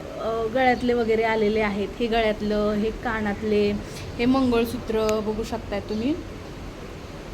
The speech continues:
मयूरपंखचे मंगळसूत्र, अ, ती ज्वेलरी आहे सगळी, तर ती पण मला आलेली आहे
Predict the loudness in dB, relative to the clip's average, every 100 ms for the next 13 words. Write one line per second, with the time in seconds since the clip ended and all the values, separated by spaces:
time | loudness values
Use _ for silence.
0 | 0 2 4 2 0 0 2 2 2 2
1 | 2 0 -2 0 0 0 -2 -2 0 0
2 | 0 -2 -2 -2 -2 0 2 4 6 8
3 | 6 4 2 0 -2 -2 -2 0 0 -2
4 | -2 -2 0 0 0 0 -2 0 0 0
5 | -2 -4